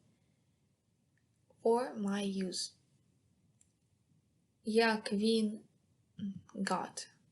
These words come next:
Це те слово, яке має просто мільйон значень, але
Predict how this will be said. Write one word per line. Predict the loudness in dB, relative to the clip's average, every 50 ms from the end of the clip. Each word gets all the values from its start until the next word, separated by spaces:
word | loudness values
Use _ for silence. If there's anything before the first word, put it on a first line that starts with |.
| _ -18 -18 -18 _ _ _ _ _ _ _ _ _ _ _ _ _
Це | _ 4 6
те | 6 6 4
слово, | 2 2 2 4 4 2
яке | 2 0 -2 -2 0
має | 2 2 4 4 4 4 2 0 -2 -4
просто | -6 -6 -6 -6 -4 -2
мільйон | 0 0 2 2 2 0 0
значень, | -2 -2 -2 -2 -2 0 2 2 2 2 0 -2 -2 0 2 4 4 4 4
але | 4 2 2 0 0 0 0 0 0